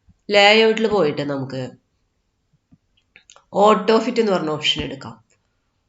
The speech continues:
അതിൽ ഓട്ടോ ഫിറ്റ് കണ്ടന്റ് കാണാം, ഓട്ടോ ഫിറ്റ് വിൻഡോ കാണാം, ഫിക്സഡ് കോളം വിഡ്ത്ത് കാണാം. ഓട്ടോ ഫിറ്റ് വിൻഡോ എന്ന് പറഞ്ഞാൽ വിൻഡോ മൊത്തമായിട്ട് നമ്മുടെ ടേബിൾ വരും. ഫിക്സഡ് കോളം വിഡ്ത്ത് ആണെങ്കിൽ ഫിക്സഡ് കോളം വിഡ്ത്ത് ഫിക്സഡ് ആയിരിക്കും. നമ്മൾ ടൈപ്പ് ചെയ്യുന്നതിനനുസരിച്ച്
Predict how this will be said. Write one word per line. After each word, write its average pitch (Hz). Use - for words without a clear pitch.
അതിൽ 214
ഓട്ടോ 208
ഫിറ്റ് 220
കണ്ടന്റ് 175
കാണാം, 151
ഓട്ടോ 185
ഫിറ്റ് 202
വിൻഡോ 180
കാണാം, 151
ഫിക്സഡ് 226
കോളം 165
വിഡ്ത്ത് 143
കാണാം. 131
ഓട്ടോ 247
ഫിറ്റ് 277
വിൻഡോ 214
എന്ന് 220
പറഞ്ഞാൽ 170
വിൻഡോ 170
മൊത്തമായിട്ട് 170
നമ്മുടെ 175
ടേബിൾ 143
വരും. 127
ഫിക്സഡ് 196
കോളം 175
വിഡ്ത്ത് 165
ആണെങ്കിൽ 156
ഫിക്സഡ് 185
കോളം 180
വിഡ്ത്ത് 185
ഫിക്സഡ് 185
ആയിരിക്കും. 160
നമ്മൾ 214
ടൈപ്പ് 240
ചെയ്യുന്നതിനനുസരിച്ച് 208